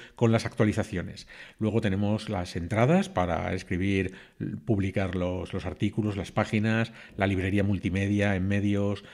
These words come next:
las páginas, ¿no? La diferencia entre páginas y entradas,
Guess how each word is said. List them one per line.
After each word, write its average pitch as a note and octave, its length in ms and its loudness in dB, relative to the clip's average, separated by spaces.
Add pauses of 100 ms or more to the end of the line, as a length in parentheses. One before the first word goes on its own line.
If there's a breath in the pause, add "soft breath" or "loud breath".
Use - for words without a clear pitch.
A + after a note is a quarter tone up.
(140)
las - 160 -2
páginas, A#2+ 720 4
¿no? G#2 220 -2
La A2 80 2
diferencia F#2 340 -2
entre F#2+ 160 -4
páginas F#2 380 -2
y - 20 -2
entradas, G2+ 640 2